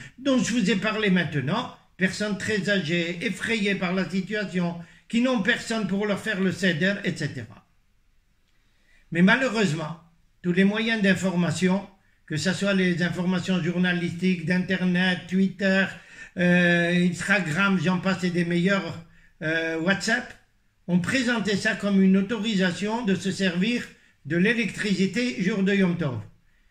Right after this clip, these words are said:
C'est faux. C'est pas ce qu'ils ont autorisé. Ils ont autorisé uniquement pour les cas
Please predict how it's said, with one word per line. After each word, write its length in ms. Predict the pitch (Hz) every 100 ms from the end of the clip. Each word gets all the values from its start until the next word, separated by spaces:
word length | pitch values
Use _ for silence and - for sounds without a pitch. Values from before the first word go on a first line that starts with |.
| _ _ _ -
C'est 220 | - 214
faux. 480 | 208 - 262 285 196 - _ _ _ _
C'est 280 | - 202 196
pas 180 | 247 262
ce 100 | 262
qu'ils 220 | 269 202
ont 120 | 233
autorisé. 580 | 220 202 156 151 117 110 - _ _ _ _ _ _ -
Ils 200 | 151 196
ont 80 |
autorisé 440 | 208 214 220 226 247 226
uniquement 720 | 208 214 214 196 - 240 285 - - _ _
pour 180 | 180 196
les 180 | 208 196
cas 280 | 208 247